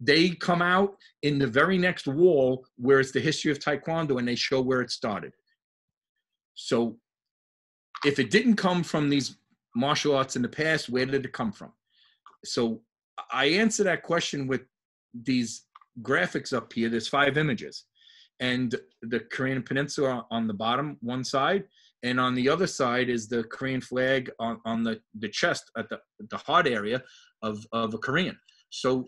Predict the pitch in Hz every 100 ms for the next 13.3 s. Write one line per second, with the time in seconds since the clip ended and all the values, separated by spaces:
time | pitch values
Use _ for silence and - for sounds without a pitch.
0 | - - - - - 160 - 175 - _
1 | - 220 208 226 196 175 240 180 104 135
2 | 127 127 170 240 139 139 123 110 135 156
3 | 160 147 - 143 139 135 233 - - _
4 | - - _ 139 151 147 - - 139 143
5 | 135 226 285 220 156 160 160 - 131 127
6 | 123 117 117 - _ - 120 143 143 -
7 | 156 196 196 113 98 104 - - 107 156
8 | 220 226 208 - 190 196 160 - - _
9 | _ _ _ _ - 135 127 - 180 214
10 | 151 139 131 131 139 135 131 120 82 -
11 | _ _ _ _ _ _ _ _ _ _
12 | _ 104 131 208 220 220 180 190 190 175
13 | 170 160